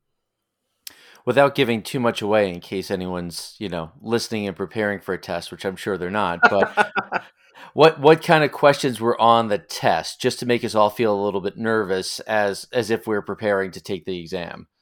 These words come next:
Speaker 2: We needed to know Brian McKinley's birthday. No.
Speaker 1: <laughs>
Speaker 2: Um,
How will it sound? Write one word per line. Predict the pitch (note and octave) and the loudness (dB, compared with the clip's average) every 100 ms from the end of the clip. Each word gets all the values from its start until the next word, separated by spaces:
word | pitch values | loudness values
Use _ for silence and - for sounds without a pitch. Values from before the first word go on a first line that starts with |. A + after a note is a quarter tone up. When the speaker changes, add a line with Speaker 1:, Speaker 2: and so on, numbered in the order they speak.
| _ _ - | _ _ -10
Speaker 2:
We | A#2 | -4
needed | A#2 A#2+ A2+ | 0 0 -2
to | A#2+ | 2
know | A#2 | 2
Brian | G2+ A2 G#2+ A#2 | 4 6 6 4
McKinley's | A2 - A#2 A2+ A#2 A2+ | 2 2 2 4 2 6
birthday. | A2 G2 - F#2 F2+ B2 _ - | 6 6 2 0 0 -4 _ -2
No. | D3+ A2 - - | 2 2 0 -2
Speaker 1:
<laughs> | D3+ - | -2 8
Speaker 2:
Um, | C#3+ C#3 C3 A2+ G#2+ | 12 12 12 10 4